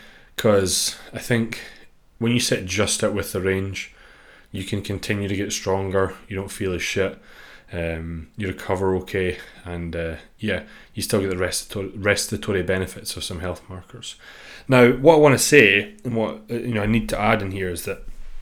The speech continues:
it's only really during these phases when we kind of come down to a normal male's range, uh, or natural male's range, where we can restore any health markers that are out,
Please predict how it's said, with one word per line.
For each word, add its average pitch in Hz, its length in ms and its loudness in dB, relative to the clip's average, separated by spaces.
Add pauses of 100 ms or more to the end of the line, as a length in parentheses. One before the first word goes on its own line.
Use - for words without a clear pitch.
(760)
it's 113 200 -2
only 135 260 4
really 127 220 6
during 113 400 4
these 98 220 -4
phases 101 360 0
when 92 160 -2
we 92 100 -4
kind 95 280 -4
of 90 220 -8
come 98 300 -4
down 101 320 0
to 95 140 -6
a 90 40 -4
normal 92 360 -4
male's 90 300 -4
range, 90 540 -4 (560)
uh, 92 60 -6
or 87 180 -6
natural 95 400 -4
male's 92 180 -4
range, 95 220 0
where 98 120 0
we 95 60 0
can 98 200 -6
restore 101 460 2
any 95 120 0
health - 360 -2
markers 92 360 -4
that 85 120 -8
are 90 120 0
out, 87 220 0